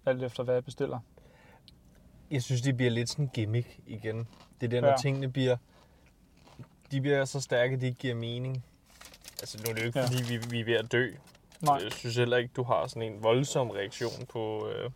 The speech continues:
Speaker 1: Nej, det var mere
Speaker 2: på
Speaker 1: sådan,
Speaker 2: den.
Speaker 1: den, den ramte mig hårdt.
Speaker 2: Ja.
Speaker 1: Men som du selv siger, det er sådan, det er ikke, fordi jeg sidder ved at dø.
Speaker 2: Nej.
Speaker 1: Slet, slet ikke.
Speaker 2: Nå, men... Øh,
Speaker 1: Men det,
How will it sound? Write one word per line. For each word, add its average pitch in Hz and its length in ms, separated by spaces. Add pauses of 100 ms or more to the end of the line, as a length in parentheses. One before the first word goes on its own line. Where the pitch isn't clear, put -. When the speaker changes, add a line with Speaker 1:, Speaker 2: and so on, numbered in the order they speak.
Speaker 1:
Nej, 165 300
det 160 80
var 160 60
mere 170 160
Speaker 2:
på 175 40
Speaker 1:
sådan, 170 200
Speaker 2:
den. 131 80
Speaker 1:
den, 139 220
den 139 220
ramte 156 220
mig 180 120
hårdt. 139 400 (200)
Speaker 2:
Ja. 120 140 (180)
Speaker 1:
Men 127 140
som 123 160
du 120 80
selv 127 180
siger, 127 160
det 120 120
er 117 60
sådan, 120 200
det 117 40
er 120 40
ikke, 123 120
fordi 123 180
jeg 113 80
sidder 120 220
ved 110 120
at 107 100
dø. 113 100 (360)
Speaker 2:
Nej. 135 220
Speaker 1:
Slet, 131 260
slet 120 260
ikke. 117 120 (340)
Speaker 2:
Nå, 143 100
men... 143 260
Øh, 131 100 (1800)
Speaker 1:
Men 135 140
det, 131 380